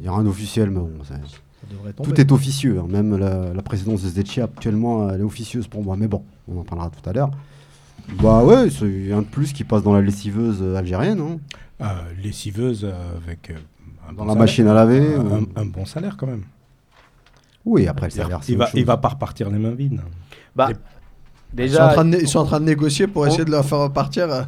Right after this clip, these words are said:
Speaker 4: on nous a
Speaker 2: <laughs> sans,
Speaker 4: donné, on nous a
Speaker 2: sans
Speaker 4: donné la,
Speaker 2: dédommager.
Speaker 4: l'information qu'il a refusé, euh, cinq cent mille euros, euh, de dédommagement. Et la f-, euh, donc c'était aujourd'hui. La faf proposait hier trois cent mille, mais il a toujours refusé.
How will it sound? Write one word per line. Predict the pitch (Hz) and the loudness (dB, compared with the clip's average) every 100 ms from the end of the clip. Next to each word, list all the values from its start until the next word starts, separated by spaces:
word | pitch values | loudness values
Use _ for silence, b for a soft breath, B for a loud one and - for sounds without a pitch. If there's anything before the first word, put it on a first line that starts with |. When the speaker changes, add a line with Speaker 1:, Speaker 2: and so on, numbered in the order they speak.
| 143 139 B B B - 165 143 | -6 -6 B B B -8 -6 0
Speaker 4:
on | 156 | 0
nous | 170 170 | 4 8
a | |
Speaker 2:
<laughs> | 180 | 8
sans, | |
Speaker 4:
donné, | 175 160 139 | 6 2 0
on | 160 | 0
nous | 170 165 | 2 4
a | 165 | 4
Speaker 2:
sans | 165 | 6
Speaker 4:
donné | 170 | 6
la, | 170 | 4
Speaker 2:
dédommager. | 165 175 160 160 139 139 143 | 4 4 4 4 2 -2 -6
Speaker 4:
l'information | 143 147 143 156 151 147 143 185 175 | -2 -2 0 -2 0 -4 -4 -6 -6
qu'il | - 139 135 131 | -4 -4 -2 -2
a | |
refusé, | 127 131 - 135 127 147 147 143 b b b b | -2 -2 -8 -12 -6 -4 -4 -8 b b b b
euh, | 110 107 | -8 -6
cinq | - 139 | -4 -4
cent | 139 | -2
mille | 135 135 | -4 -4
euros, | 131 127 135 123 113 | -4 -6 -6 -4 -6
euh, | 104 98 95 _ - | -8 -10 -14 _ -12
de | 113 | -12
dédommagement. | 113 120 110 104 113 147 - _ _ _ _ _ 117 | -8 -6 -6 -6 -8 -8 -10 _ _ _ _ _ -8
Et | 113 | -6
la | 110 110 | -4 -6
f-, | - - | -10 -18
euh, | 117 110 120 | -18 -16 -12
donc | 117 | -12
c'était | - 131 123 | -10 -8 -6
aujourd'hui. | 135 127 123 143 254 _ 127 | -6 -6 -8 -10 -14 _ -12
La | 113 | -6
faf | 147 143 | -6 -6
proposait | 127 123 117 117 | -10 -8 -6 -6
hier | 120 - | -8 -8
trois | 147 | -8
cent | 139 120 | -8 -8
mille, | 120 185 - b b b _ | -8 -8 -14 b b b _
mais | 104 156 | -4 -4
il | 165 | -2
a | 135 | -4
toujours | 135 147 | -6 -8
refusé. | 135 123 98 | -8 -10 -16